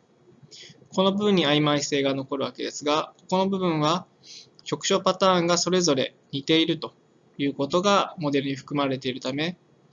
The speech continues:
ここが復元することができます。これをより一般的な枠組みとして、公開埋め込みテンソルモデリングを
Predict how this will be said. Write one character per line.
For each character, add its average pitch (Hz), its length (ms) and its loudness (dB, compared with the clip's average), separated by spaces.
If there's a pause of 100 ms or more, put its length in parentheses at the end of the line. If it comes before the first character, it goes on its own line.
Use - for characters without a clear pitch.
(500)
こ - 60 -20
こ 143 120 -2
が 175 160 6
復 160 140 -10
元 139 200 0
す - 80 2
る 131 80 0
こ 135 80 -8
と 165 100 -2
が 170 60 2
で 147 100 -4
き 139 120 -16
ま - 100 -18
す。 - 260 -10 (2250)
こ - 80 0
れ 185 100 8
を 202 200 10
よ 160 80 6
り 160 100 6
一 156 160 0
般 156 160 0
的 156 200 -2
な 151 80 2
枠 139 180 -2
組 143 120 -2
み 143 120 -4
と 135 120 -6
し - 120 -6
て、 175 240 2 (400)
公 170 240 4
開 175 220 6
埋 - 20 4
め 175 100 4
込 170 140 2
み 170 120 2
テ 170 140 0
ン 165 60 -2
ソ 165 140 0
ル 160 60 0
モ 165 120 0
デ 156 100 6
リ 151 80 2
ン 147 120 0
グ 160 140 4
を 214 240 0